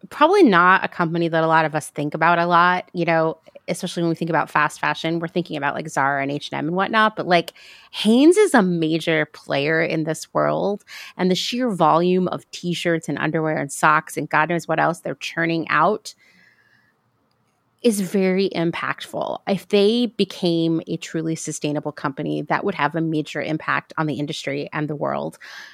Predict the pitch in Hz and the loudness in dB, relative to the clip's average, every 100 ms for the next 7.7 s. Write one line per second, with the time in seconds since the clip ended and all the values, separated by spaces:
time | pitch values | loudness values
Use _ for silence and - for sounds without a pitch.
0 | - - 175 165 160 - - _ _ _ | -10 2 4 4 2 -2 -10 _ _ _
1 | _ _ 202 175 214 190 185 175 - 156 | _ _ -2 2 4 2 2 -2 -4 -2
2 | 160 - 160 160 170 160 156 165 175 180 | -4 -2 -2 -2 -2 0 0 -4 -8 -6
3 | - 190 190 196 180 - 196 202 190 208 | 2 4 4 0 0 0 2 0 0 -2
4 | 190 202 269 247 240 220 233 220 214 202 | -4 0 2 4 2 4 4 4 4 0
5 | - 175 175 175 175 175 160 135 180 - | -2 2 4 4 2 0 2 0 -6 -14
6 | _ _ - 180 196 180 175 185 220 240 | _ _ 2 4 4 2 2 2 4 4
7 | - 185 165 165 160 180 - | 2 0 0 0 0 -2 -8